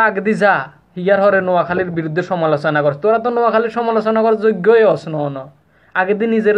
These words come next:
যোগ্য করে তু-, গড়ি তুল, তারপর নোয়াখালীর সমালোচনা করিস। আর ভালোই যা গই ব্যাগ। তোরা ওই যেতে যেটা সাজস, ওই একটা কথা আছে আঙ্গুরে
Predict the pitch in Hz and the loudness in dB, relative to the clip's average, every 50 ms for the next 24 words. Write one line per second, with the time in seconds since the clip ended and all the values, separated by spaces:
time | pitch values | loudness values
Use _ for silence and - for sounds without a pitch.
0 | 208 202 214 208 175 165 185 175 180 185 185 180 185 180 160 151 160 165 165 165 | 2 4 2 2 2 0 -2 -2 0 -2 -2 -2 -4 -8 -6 -4 0 0 0 0
1 | 151 156 143 131 131 123 123 _ _ _ _ _ _ _ _ - 202 196 185 175 | -2 -4 -6 -6 -6 -12 -18 _ _ _ _ _ _ _ _ -2 -2 0 0 -2
2 | 190 185 180 185 175 175 185 190 185 180 - 196 175 170 160 156 139 - 156 151 | -2 0 0 -2 -2 -2 -4 -6 -6 -4 -4 -4 -2 -2 -2 -2 -4 -4 -4 -4
3 | 147 143 151 147 139 131 127 - _ _ _ _ _ _ _ _ _ _ _ _ | -4 -4 -4 -6 -8 -10 -12 -18 _ _ _ _ _ _ _ _ _ _ _ _
4 | _ _ _ _ _ _ _ _ _ _ _ _ _ _ _ _ _ _ _ _ | _ _ _ _ _ _ _ _ _ _ _ _ _ _ _ _ _ _ _ _
5 | _ _ _ 175 156 151 151 170 165 160 160 156 147 147 156 147 139 139 135 131 | _ _ _ -6 -4 0 2 2 2 4 2 2 2 2 2 2 2 0 -4 -4
6 | 135 127 127 - _ _ _ _ _ _ _ _ _ _ _ _ _ _ _ _ | -6 -6 -6 -10 _ _ _ _ _ _ _ _ _ _ _ _ _ _ _ _
7 | _ _ _ _ - 160 160 165 165 165 165 165 165 156 156 151 151 - - _ | _ _ _ _ -6 -2 2 2 4 4 4 2 0 -2 -4 -8 -12 -18 -20 _
8 | _ _ - 147 170 180 175 - 196 202 185 185 185 180 196 202 185 - 170 170 | _ _ -4 -2 -2 -2 0 0 0 0 0 0 0 2 2 0 0 0 0 0
9 | 160 156 170 175 175 170 - - _ - 185 196 202 196 196 - 208 208 208 196 | 2 2 2 0 0 -2 -8 -14 _ -2 0 2 2 2 2 0 0 2 2 2
10 | 190 202 196 190 180 202 190 175 170 165 175 185 180 185 | 2 4 2 2 2 0 -2 -2 -2 -2 -2 -2 0 0